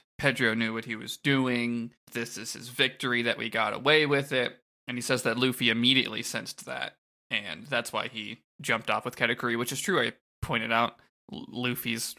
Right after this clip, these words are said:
recognition of that in the last episode. And Jinbei's very cool. That's also a,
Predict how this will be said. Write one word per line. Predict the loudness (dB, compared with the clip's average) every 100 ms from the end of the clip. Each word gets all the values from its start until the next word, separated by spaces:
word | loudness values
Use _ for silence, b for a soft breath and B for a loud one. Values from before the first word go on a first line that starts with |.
| -2
recognition | 4 4 4 0 -2 -2 -2
of |
that | -2 -2 -4 _ _ _
in | -8
the | -6
last | -6 -6 -8
episode. | -10 -10 -8 -8 -10 _ _
And | -2 2
Jinbei's | 4 4 2
very | 2 2 0
cool. | -4 -10 -10 -14 -20 _ _
That's | -12 -6
also | -6 -6 -8 -8
a, | -8 -8